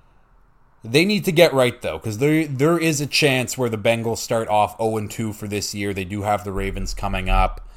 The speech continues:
Uh, the Bengals also did not, I think they started out oh and two last year and then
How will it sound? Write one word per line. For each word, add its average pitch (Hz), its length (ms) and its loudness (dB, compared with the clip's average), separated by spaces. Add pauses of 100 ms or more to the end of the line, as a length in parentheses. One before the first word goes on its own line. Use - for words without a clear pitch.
(340)
Uh, 92 240 2
the 101 80 -4
Bengals 110 340 -2
also 107 340 -4
did 101 220 -6
not, 98 440 -2
I 101 80 -4
think 135 140 -6
they 151 80 -4
started 139 340 -2
out 131 200 2
oh 120 160 0
and 113 140 -6
two 127 160 -4
last 104 420 2
year 113 200 -4
and 98 200 -6
then 98 300 -6